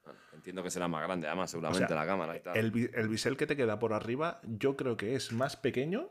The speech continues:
Speaker 2: más estrecho que el notch que tienes en el iPhone ahora mismo.
Speaker 1: Sí.
Speaker 2: O sea, que es, nada, cuestión de dos, tres milímetros como mucho, ¿eh? Es muy, muy estrecho. Pero bueno, no sé, habrá que verlo en real, ¿eh? Que esto ha sido visto en la presentación, luego en
Speaker 1: Claro.
Speaker 2: tienda a lo mejor dices, "Oye,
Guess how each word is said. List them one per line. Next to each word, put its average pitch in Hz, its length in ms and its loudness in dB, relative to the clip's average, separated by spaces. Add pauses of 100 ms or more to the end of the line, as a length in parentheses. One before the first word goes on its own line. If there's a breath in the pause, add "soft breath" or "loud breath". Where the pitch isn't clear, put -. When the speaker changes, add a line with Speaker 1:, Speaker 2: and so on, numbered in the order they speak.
(120)
Speaker 2:
más 123 240 -2
estrecho 151 580 -4 (280)
que 110 420 4
el 101 240 0
notch 143 400 -2
que 127 100 -4
tienes 127 320 -4
en 117 100 0
el 120 100 0
iPhone 127 340 0
ahora 117 180 2
mismo. 135 320 -6 (360)
Speaker 1:
Sí. 87 220 -12 (260)
Speaker 2:
O - 40 -14
sea, 98 180 -6
que 98 220 -4
es, - 280 -6
nada, 107 420 2
cuestión 110 300 -2
de 110 400 4
dos, 110 560 2
tres 123 200 2
milímetros 123 480 2
como 98 160 2
mucho, 107 320 -2
¿eh? - 80 -10 (400 soft breath)
Es - 180 -2
muy, 113 300 -2
muy 110 200 -2
estrecho. 98 480 -6 (920 soft breath)
Pero 95 180 -4
bueno, 98 240 -4
no 98 80 -4
sé, 101 100 -6
habrá 95 220 0
que 104 60 2
verlo 98 180 2
en 87 60 -2
real, 90 360 -4 (100)
¿eh? 90 140 -10
Que 90 100 -6
esto 95 500 0
ha 87 60 -4
sido 95 600 0
visto 101 260 0
en 98 60 2
la 98 100 2
presentación, 101 840 -2
luego 98 220 2
en 95 60 2
Speaker 1:
Claro. 92 120 2
Speaker 2:
tienda 98 240 0
a - 20 4
lo 104 80 4
mejor 98 240 -2
dices, 92 420 -4
"Oye, 82 300 -12